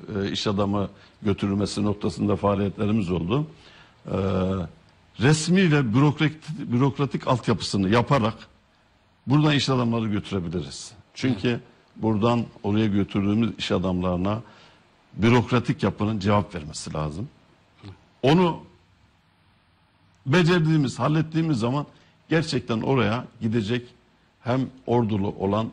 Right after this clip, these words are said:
Speaker 1: ordulu olmayan iş adamları olacaktır. Biz nasıl, e, S T K'da bunu düşünmüşsek,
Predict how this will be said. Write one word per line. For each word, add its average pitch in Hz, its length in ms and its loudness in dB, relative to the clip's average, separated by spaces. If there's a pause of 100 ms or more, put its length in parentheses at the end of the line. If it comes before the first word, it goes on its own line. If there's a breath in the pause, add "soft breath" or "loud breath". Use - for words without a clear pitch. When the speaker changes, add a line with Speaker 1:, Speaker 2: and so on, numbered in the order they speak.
Speaker 1:
ordulu 95 400 -2
olmayan 101 560 -2
iş - 140 -6
adamları 90 380 0
olacaktır. 78 480 -6 (500 loud breath)
Biz 127 220 4
nasıl, 127 380 2
e, 95 480 -2
S 113 220 0
T 107 120 -4
K'da 104 280 0
bunu 98 280 0
düşünmüşsek, 98 560 -2